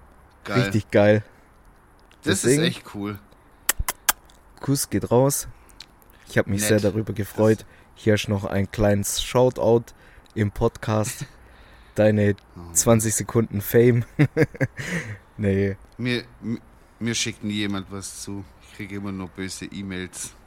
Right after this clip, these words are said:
Speaker 1: Nein, ich kriege immer liebe E-Mails, sind alle ganz lieb, die Leute.
Speaker 2: Ja, ihr könnt ja Nino gern mal ein paar Schallplatten zuschicken. Da freut er sich
Speaker 1: <laughs>
Speaker 2: bestimmt drüber.
Speaker 1: Ja, ich hab nämlich, ich hab nämlich einen Wunsch sogar, sag ich jetzt gleich mal, ich hab mich da richtig verliebt in die Schallplatte.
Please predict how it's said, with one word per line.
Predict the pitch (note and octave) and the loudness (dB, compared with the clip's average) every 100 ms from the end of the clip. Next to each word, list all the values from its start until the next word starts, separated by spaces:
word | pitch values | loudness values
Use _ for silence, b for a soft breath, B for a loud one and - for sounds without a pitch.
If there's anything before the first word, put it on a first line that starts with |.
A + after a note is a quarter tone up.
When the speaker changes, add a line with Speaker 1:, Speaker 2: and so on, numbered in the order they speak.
| - _ - | -20 _ -16
Speaker 1:
Nein, | - D2 D#2+ D#2+ | -10 -8 -10 -14
ich | - | -16
kriege | F2 D#2+ | -16 -14
immer | D#2+ D#2 | -16 -14
liebe | E2+ F2 | -12 -10
E-Mails, | D2 E2 E2 E2 - | -10 -10 -12 -14 -16
sind | - | -14
alle | E2+ | -14
ganz | F2 E2 - | -14 -14 -14
lieb, | - F2+ | -16 -18
die | - | -16
Leute. | E2 E2 E2+ | -14 -14 -4
Speaker 2:
Ja, | A2 E3+ | 2 6
ihr | F#3+ | 6
könnt | - D3+ C#3+ | 4 2 6
ja | C3 B2+ B2 | 6 6 2
Nino | C#3+ D#3+ C3+ | 4 4 6
gern | C3 C3 | 6 6
mal | A#2 | 4
ein | A2 | 4
paar | A2 G2 | 0 0
Schallplatten | - D3+ D#3+ D3 C#3 C3 | 2 2 4 2 2 -2
zuschicken. | - C#3+ - C#3+ C3 B2 B2+ - - | -6 -6 -2 -4 -2 -2 -2 -6 -6
Da | F#2+ | -6
freut | - A2+ A#2 | 0 2 4
er | A#2 | 2
sich | A2+ - | -2 2
Speaker 1:
<laughs> | |
Speaker 2:
bestimmt | C4 - A#2 A2+ | 2 4 2 2
drüber. | A#2 A2+ G#2+ G#2+ - B B | 2 2 4 0 -2 B B
Speaker 1:
Ja, | C3+ A3 A#3+ | 4 6 4
ich | E3+ | 0
hab | A#3 - | -2 -2
nämlich, | B3 F3+ - - - | -8 -8 -10 -12 -8
ich | D3+ G3 | -2 0
hab | G#3 | 0
nämlich | G#3 G3+ D#3+ C3+ | 0 0 0 -2
einen | D3 C#3+ | -2 -2
Wunsch | F3+ G3 D#3+ - | -2 0 0 -2
sogar, | - B2 C3 D3+ - B B | -2 0 4 4 2 B B
sag | - D#3 | 0 0
ich | E3 | 0
jetzt | C#3 B2 - | -4 -6 -8
gleich | - A#2+ A#2+ | -4 -2 -2
mal, | C3+ C#3 D#2+ | -4 -4 -6
ich | A2 | -6
hab | C3 - | -6 -8
mich | |
da | - | -8
richtig | A2 C3+ - | -8 -8 -12
verliebt | - A2+ B2 - | -10 -8 -8 -10
in | G2 | -10
die | |
Schallplatte. | F#2+ G#2 F#2+ G2+ G2 G#2+ | -6 -6 -6 -4 -6 -6